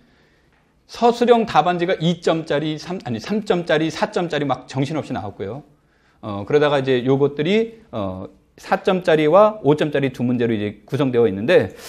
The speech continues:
문제는 사 점짜리가 됐건 오 점짜리가 됐건 답안지는 다 몇 줄이냐면 네 줄이라는 얘기입니다. 그러니까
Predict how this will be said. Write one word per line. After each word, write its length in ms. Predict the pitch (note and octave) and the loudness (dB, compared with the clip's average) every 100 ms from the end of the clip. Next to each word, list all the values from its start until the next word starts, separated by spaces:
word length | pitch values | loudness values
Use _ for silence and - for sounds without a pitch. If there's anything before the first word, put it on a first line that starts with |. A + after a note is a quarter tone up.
| - - | -16 -4
문제는 360 | - A3 B3+ B3+ | 6 8 8 6
사 180 | B3 C4 | 2 2
점짜리가 460 | C4+ B3+ A#3+ A#3 A3 | 2 2 4 6 6
됐건 440 | G#3+ A#3 A3+ - | 6 4 4 0
오 140 | - F3+ | 0 4
점짜리가 480 | A3 G#3 F#3+ F#3+ F3+ | 4 4 2 4 2
됐건 440 | E3+ G3 F#3+ F#3 | 2 0 -2 -4
답안지는 840 | - C#3+ E3+ F3 D#3+ D#3+ E3 E3+ | -4 0 2 2 -2 -2 -4 -8
다 300 | - C3 C3+ | -12 -10 -10
몇 240 | C3+ A2+ - | -2 -2 -2
줄이냐면 560 | C3+ B2 A2 C#3+ F3+ F3+ _ _ _ _ | -6 -6 -6 -6 -8 -10 _ _ _ _
네 340 | A2 B2+ C#3+ | 2 2 2
줄이라는 500 | D3 B2+ G#2+ G#2 G#2+ | 0 -6 -4 -6 -8
얘기입니다. 380 | F#2+ F#2+ F2+ - _ _ _ _ _ - _ _ _ _ _ _ _ - - _ _ _ | -12 -18 -20 -20 _ _ _ _ _ -20 _ _ _ _ _ _ _ -20 -20 _ _ _
그러니까 400 | - F3+ F#3 - | -2 2 2 2